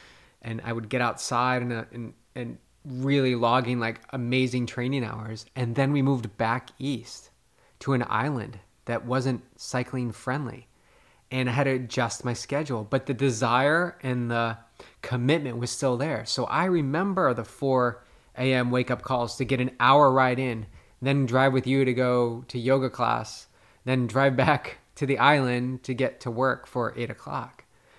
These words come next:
Like, but I was committed to that. I, I didn't let the story of, "Oh, when I was in Boulder, I could train more." No, you'll find the time. Yeah, I had to get up at four. Yeah, I had to, hey,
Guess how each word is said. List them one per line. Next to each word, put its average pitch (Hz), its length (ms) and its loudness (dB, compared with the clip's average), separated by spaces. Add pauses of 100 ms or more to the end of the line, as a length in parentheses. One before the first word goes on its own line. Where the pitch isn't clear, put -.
(120)
Like, 120 240 -8 (400)
but 147 140 4
I 147 80 4
was 139 140 0
committed 135 460 -2
to 117 80 -8
that. 113 260 -6
I, 120 220 -4 (440)
I - 100 0
didn't 147 500 2
let 139 220 0
the 127 80 -6
story 127 480 2
of, 117 200 0
"Oh, 123 200 4
when 117 120 -2
I 117 100 0
was 120 160 -2
in 113 120 -4
Boulder, 120 440 2
I 113 100 0
could 113 160 -8
train 107 280 -8
more." 117 440 -6
No, 131 360 -4
you'll 131 260 -2
find 165 680 -2
the 127 80 2
time. 127 540 -6 (560)
Yeah, 160 200 4
I 123 60 4
had 127 120 0
to 131 60 0
get 127 120 0
up 123 140 -2
at - 80 -6
four. 127 340 0
Yeah, 127 240 0
I 135 60 0
had 123 220 -2
to, 120 200 -4 (680)
hey, 123 260 -6